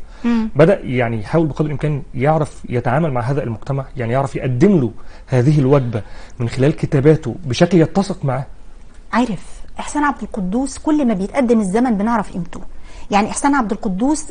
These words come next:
Speaker 1: في الفترة اللي هو طلع فيها كان بيحارب بشدة. بع-، بعد شوية، بعد عدة سنوات، بدأنا نفهم إحسان عبد القدوس، أو الجيل اللي، اللي قبلنا يعني، بدأ يفهم إحسان عبد القدوس. دلوقتي لما نعيد قراءات إحسان عبد القدوس، بنلاقي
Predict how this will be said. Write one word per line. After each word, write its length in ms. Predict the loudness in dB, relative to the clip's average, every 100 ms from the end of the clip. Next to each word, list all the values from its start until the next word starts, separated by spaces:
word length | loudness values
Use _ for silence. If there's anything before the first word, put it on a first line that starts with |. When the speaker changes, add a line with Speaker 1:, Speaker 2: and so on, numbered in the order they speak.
| -8
Speaker 1:
في 80 |
الفترة 360 | -4 -2 0 2
اللي 120 | 2
هو 220 | 2 4
طلع 280 | 2 2 2
فيها 380 | 2 0 0 -2 -4 -4
كان 140 | 0 2
بيحارب 380 | 2 0 -2
بشدة. 380 | -4 -6 -6 -8 -10 -12 -14 -2
بع-، 260 | 4 4 4
بعد 320 | 4 4 4 2
شوية، 440 | 2 6 8 8
بعد 240 | 6 6
عدة 220 | 4 4 2
سنوات، 500 | 2 2 0 0 2
بدأنا 380 | 6 6 4
نفهم 360 | 4 2 2 -2
إحسان 300 | -2 -2 0
عبد 160 | 0 -4
القدوس، 440 | -8 -8 -8 0
أو 180 | 4 4
الجيل 380 | 6 6 8 6
اللي، 280 | 4 0
اللي 140 | 2 0
قبلنا 360 | 2 4 6
يعني، 340 | 6 4 4 0 -4 -8 2
بدأ 240 | 4 4
يفهم 300 | 0 0 -2
إحسان 320 | -4 -2 0
عبد 160 | 0 -4
القدوس. 320 | -8 -8 -8 -10 -4 4
دلوقتي 380 | 6 6 6 4
لما 240 | 4 4
نعيد 400 | 4 6 4 4 -2 -6
قراءات 420 | 0 4 6 4
إحسان 260 | 2 0 2
عبد 180 | 2 0
القدوس، 440 | -4 -4 -4 -2
بنلاقي 540 | 2 6 6 6 4